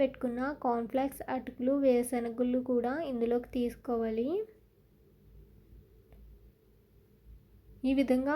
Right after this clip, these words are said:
మొత్తం అన్నీ వేసుకున్న తర్వాత ఒక హాఫ్ టేబుల్ స్పూన్ వరకు చాట్ మసాలా కూడా తీసుకుని, అలాగే రెండు టేబుల్ స్పూన్ల వరకు కారం కూడా వేసుకోవాలి. అలాగే హాఫ్ టేబుల్ స్పూన్ గరం మసాలా కూడా వేసుకుని, మీ టేస్ట్కి సరిపడగా సాల్ట్ కూడా వేసుకుని,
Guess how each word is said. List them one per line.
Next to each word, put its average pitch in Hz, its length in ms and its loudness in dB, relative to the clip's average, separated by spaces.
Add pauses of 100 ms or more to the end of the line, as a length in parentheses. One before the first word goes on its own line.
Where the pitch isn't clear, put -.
(120)
మొత్తం 262 380 -4
అన్నీ 254 260 0
వేసుకున్న 247 400 2 (100)
తర్వాత 262 380 0 (220)
ఒక 262 180 -4
హాఫ్ 254 180 -2
టేబుల్ 247 300 0
స్పూన్ 277 320 -4
వరకు 254 280 -2 (200)
చాట్ 247 320 0
మసాలా 247 300 0 (100)
కూడా 240 140 2 (100)
తీసుకుని, 240 520 -2 (500)
అలాగే 254 340 4
రెండు 254 180 2
టేబుల్ 247 260 0
స్పూన్ల 277 320 -4
వరకు 254 280 -2 (120)
కారం 240 400 0
కూడా 254 220 2
వేసుకోవాలి. 233 680 -2 (260)
అలాగే 262 300 2 (140)
హాఫ్ 247 280 0
టేబుల్ 240 280 2
స్పూన్ 269 280 -6 (100)
గరం 247 220 2
మసాలా 247 300 0 (100)
కూడా 254 220 2
వేసుకుని, 240 580 -4 (420)
మీ 254 160 0
టేస్ట్కి 262 440 4
సరిపడగా 254 480 -2 (220)
సాల్ట్ 240 400 -4
కూడా 254 220 4
వేసుకుని, 240 580 -2